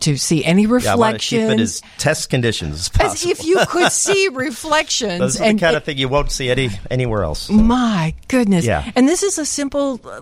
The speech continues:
Speaker 1: little trick, but
Speaker 2: It's, yeah.
Speaker 1: I don't know how you would explain that.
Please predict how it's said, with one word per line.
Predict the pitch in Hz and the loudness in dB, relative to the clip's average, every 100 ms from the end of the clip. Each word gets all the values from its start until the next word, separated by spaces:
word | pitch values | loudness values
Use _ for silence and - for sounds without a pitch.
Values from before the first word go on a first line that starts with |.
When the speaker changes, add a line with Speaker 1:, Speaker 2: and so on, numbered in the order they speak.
| - 190 | -16 -8
Speaker 1:
little | 190 233 220 226 214 - | 0 2 4 2 2 -2
trick, | - - 311 311 - | -4 0 -2 -2 -6
but | 240 233 - - - | -2 -2 -4 -20 -8
Speaker 2:
It's, | - - - - | -6 -6 -12 -12
yeah. | 101 104 147 | -2 0 2
Speaker 1:
I | |
don't | 285 262 | 0 0
know | 269 | 2
how | 254 | 2
you | 247 240 | 2 2
would | 240 | 0
explain | 240 - - 277 370 349 | -2 -4 -2 -2 0 2
that. | 190 120 - | 2 0 -6